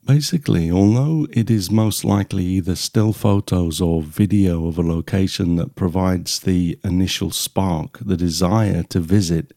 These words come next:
any given location, once I've decided to go, I avoid looking at photography from the places that I visit beforehand.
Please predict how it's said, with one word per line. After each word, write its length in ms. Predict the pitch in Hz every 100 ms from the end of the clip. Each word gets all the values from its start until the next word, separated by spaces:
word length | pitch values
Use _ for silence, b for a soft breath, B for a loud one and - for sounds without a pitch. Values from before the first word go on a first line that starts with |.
| _
any 300 | 95 90 87
given 340 | 82 101 87 85
location, 760 | 82 80 127 127 - 85 80 - b b b b b b
once 380 | 127 160 -
I've 240 | 151 143 120
decided 500 | 113 - 113 110 101
to 80 | -
go, 480 | 85 110 107 85 80 b b b b b
I 140 | 110
avoid 460 | 123 110 117 131 117
looking 360 | 107 117 113 98
at 140 | -
photography 720 | - - 101 104 104 - 85
from 220 | 80 87
the 80 | 95
places 500 | - 98 90 - 90
that 140 | 87 82
I 100 | 82
visit 420 | 98 85 78 -
beforehand. 760 | 87 - 98 90 78 - -